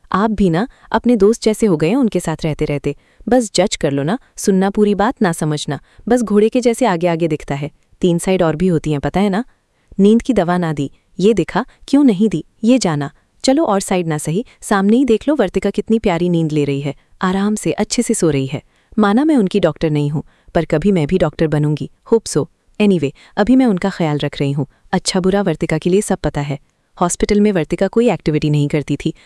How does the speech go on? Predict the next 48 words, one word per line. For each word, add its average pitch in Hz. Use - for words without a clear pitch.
तो 254
थकती 226
ही 233
नहीं 208
थी, 180
तो 226
नींद 214
खुद 165
कैसे 226
आती? 208
कोई 180
गड़बड़ 160
ना 180
करे, 160
इसका 240
ख्याल 175
रखने 175
वाली 170
सिस्टर 165
भी 202
रात 151
को 175
चैन 151
से 165
आराम 147
कर 190
सके, 156
तो 226
वर्तिका 196
को 226
सुलाकर 180
वो 214
सब 240
आराम 160
फरमाते 147
थे। 147
पर 170
मैंने 151
आज 175
वर्तिका 147
को 180
थका 156
दिया, 139
इतने 240
गेम 170
खेले 147
उसके 143
साथ 165